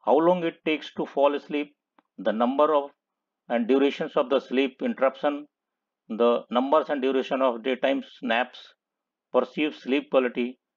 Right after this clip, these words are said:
consumptions of alcohol, caffeine or tobacco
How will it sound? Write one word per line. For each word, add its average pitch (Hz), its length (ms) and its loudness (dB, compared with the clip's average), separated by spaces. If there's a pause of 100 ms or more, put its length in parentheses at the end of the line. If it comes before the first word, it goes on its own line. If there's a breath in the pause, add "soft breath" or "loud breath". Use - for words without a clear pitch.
(200)
consumptions 135 560 -2
of 123 120 -10
alcohol, 123 520 2 (560)
caffeine 120 480 -2 (380)
or 117 120 0
tobacco 123 640 0